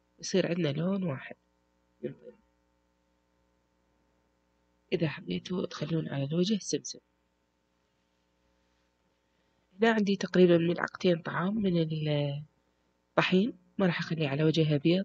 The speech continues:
لأن هي خبز عادي. وخليت عليه، آه، شوية من المي بس حتى يصير قوامه سائل. إذا حبيتوا تفردوها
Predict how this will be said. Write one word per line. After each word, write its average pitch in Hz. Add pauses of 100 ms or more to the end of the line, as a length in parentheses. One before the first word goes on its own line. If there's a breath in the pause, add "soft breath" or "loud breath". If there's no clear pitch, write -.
لأن 180
هي 160
خبز 165
عادي. 180 (2000)
وخليت 190
عليه، 175 (680)
آه، 165
شوية 165
من 156 (140)
المي 165 (1600)
بس 185
حتى -
يصير 156
قوامه 156
سائل. 185 (2750)
إذا 180
حبيتوا 175
تفردوها 180